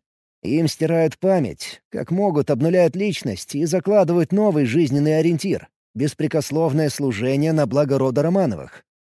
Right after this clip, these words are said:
В нашем случае — на благо империи, города Дантар и моего рода.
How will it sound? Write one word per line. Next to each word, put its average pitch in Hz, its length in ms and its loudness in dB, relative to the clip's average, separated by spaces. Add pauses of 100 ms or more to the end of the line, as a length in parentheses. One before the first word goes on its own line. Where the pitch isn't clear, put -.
(120)
В 101 120 -8
нашем 165 380 0
случае — 104 560 -4
на 135 160 -2
благо 175 320 2
империи, 101 540 -2 (140)
города 156 460 2
Дантар 151 540 4
и 160 100 2
моего 165 300 4
рода. 107 380 0